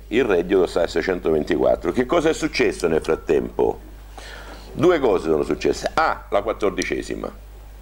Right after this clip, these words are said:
Perché se non ci fosse stata la quattordicesima, questo povero era, povero,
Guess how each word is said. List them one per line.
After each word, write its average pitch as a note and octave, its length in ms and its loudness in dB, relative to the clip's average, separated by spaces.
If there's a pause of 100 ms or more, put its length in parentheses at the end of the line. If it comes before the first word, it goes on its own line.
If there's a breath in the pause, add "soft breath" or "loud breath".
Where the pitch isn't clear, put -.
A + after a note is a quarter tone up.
(960)
Perché G2 280 2
se G#2 100 2
non G2+ 160 2
ci G2+ 80 0
fosse A2+ 280 2
stata A2 180 4
la F#2+ 100 4
quattordicesima, F#2 640 0
questo F#2+ 260 2
povero F#2+ 340 2
era, F2 280 4
povero, E2+ 380 0